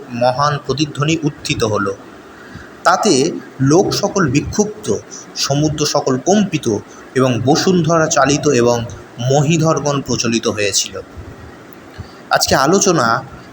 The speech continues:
মায়ের এই ঘোরনাদের প্রভাব এবং মাতৃ আহ্বান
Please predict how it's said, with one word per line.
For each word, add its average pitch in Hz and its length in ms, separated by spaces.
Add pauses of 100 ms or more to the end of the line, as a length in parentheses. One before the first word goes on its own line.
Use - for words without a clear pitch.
(120)
মায়ের 139 520 (500)
এই 175 100
ঘোরনাদের 170 760
প্রভাব 117 600 (540)
এবং 127 220
মাতৃ 120 480
আহ্বান 113 540